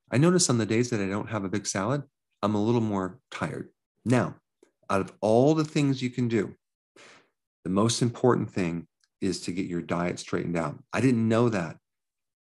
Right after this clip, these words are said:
in the past. And so I was trying to take all these vitamins and do all these different things on top of eating too many carbs. It never worked. So you need to get on keto and do intermittent fasting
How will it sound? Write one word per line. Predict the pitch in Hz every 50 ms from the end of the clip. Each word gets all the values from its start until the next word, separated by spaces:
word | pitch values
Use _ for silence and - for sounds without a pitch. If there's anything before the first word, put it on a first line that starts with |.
| _ _
in | 95 92
the | 90 -
past. | - - 101 82 69 - - - - - _ _ _ _ _ _ _ -
And | - 95 90
so | - 101 85
I | 92 113
was | 120 117 120
trying | - - 113 110 110 104
to | 90
take | - - - 110 107 - - _ _ _ _ _ _ _ _ _ _ _
all | - 98
these | 101 107 95 -
vitamins | - 98 101 107 107 104 110 107 101 95
and | 92 90
do | 101 104 101
all | 101 101
these | 101 95 95
different | - 90 - 104 95
things | 104 101 98 90 92
on | 87 85
top | - - - 104 101 104 101 -
of | 92 92 90 - - _ _ _ -
eating | 107 98 101 98 92
too | - 98
many | 92 90 87
carbs. | - - 151 127 90 - - - - _ _ _ _ _ _ _ -
It | 85 87
never | 92 90 87 87 92
worked. | 85 90 95 90 87 - - _ _ _ _ _ _
So | - - -
you | 92 87
need | 92 104 113 117
to | 123
get | 117 127 123 120
on | 113 104 101
keto | - - 120 123 127 135 156 180 180 - _ _ _ _ _ _ -
and | 92
do | 92 110 -
intermittent | 98 110 110 117 117 110 113
fasting | - - 101 95 98 - - - 104 101 101 101